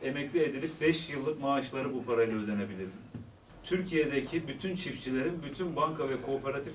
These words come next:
borçları ana para ve faiz dahil olmak üzere ödenip kapatılabilirdi.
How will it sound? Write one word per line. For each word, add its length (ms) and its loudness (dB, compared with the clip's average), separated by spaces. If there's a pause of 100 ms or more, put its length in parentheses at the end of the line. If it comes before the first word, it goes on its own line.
(120)
borçları 480 2 (100)
ana 240 0
para 240 0
ve 100 4
faiz 460 0
dahil 280 2
olmak 320 0
üzere 220 2
ödenip 440 0
kapatılabilirdi. 1000 -4